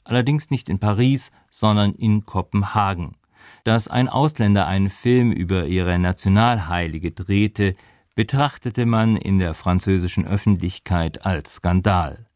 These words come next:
Erst nachdem mehrere missliebige Szenen entfernt wurden, kam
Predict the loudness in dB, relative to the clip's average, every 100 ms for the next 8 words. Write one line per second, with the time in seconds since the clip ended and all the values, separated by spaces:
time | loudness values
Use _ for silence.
0 | _ _ 0 2 0 -2 -2 -2 -2 0
1 | 2 4 2 2 0 0 -2 0 0 0
2 | 0 0 0 0 0 0 2 2 0 0
3 | 0 2 0 -2 -4 -4 0 0 -2 _
4 | -2 0 0 -4